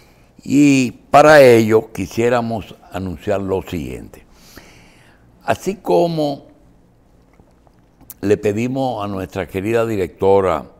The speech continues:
que coloque una entrevista histórica que le hizo Taina Gotró al doctor Hanna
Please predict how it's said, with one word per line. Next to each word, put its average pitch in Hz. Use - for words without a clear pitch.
que 95
coloque 110
una 117
entrevista 110
histórica 101
que 90
le 85
hizo 98
Taina 95
Gotró 92
al 82
doctor 92
Hanna 80